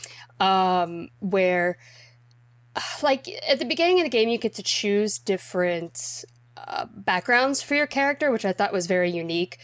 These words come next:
A lot of point-and-click adventure games are, like, you have a very set character. You don't really get to make a lot of choices about that. It's more about,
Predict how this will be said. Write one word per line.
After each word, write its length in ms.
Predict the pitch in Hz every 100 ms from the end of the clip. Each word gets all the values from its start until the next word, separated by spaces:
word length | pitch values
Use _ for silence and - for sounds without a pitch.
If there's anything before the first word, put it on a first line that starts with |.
| - - -
A 60 | -
lot 220 | 180 185
of 60 | 180
point-and-click 540 | 196 190 - 196 185
adventure 360 | 180 170 165 185
games 460 | 175 170 165 - -
are, 320 | 165 165 160 - - - 202
like, 240 | 170 170
you 60 | 180
have 100 | 170
a 80 |
very 220 | 165 170 165
set 300 | - 175 -
character. 560 | - 202 190 - 180
You 120 | 170
don't 120 | 180 -
really 220 | 175 175
get 180 | 170 -
to 480 | - 185 175 170 - _ - - _ -
make 280 | 190 185
a 40 | 185
lot 160 | 180
of 60 | 175
choices 440 | - 185 175 233
about 320 | 233 247 262 -
that. 220 | 262 247
It's 160 | 180
more 260 | 202 190 185
about, 300 | 180 175 175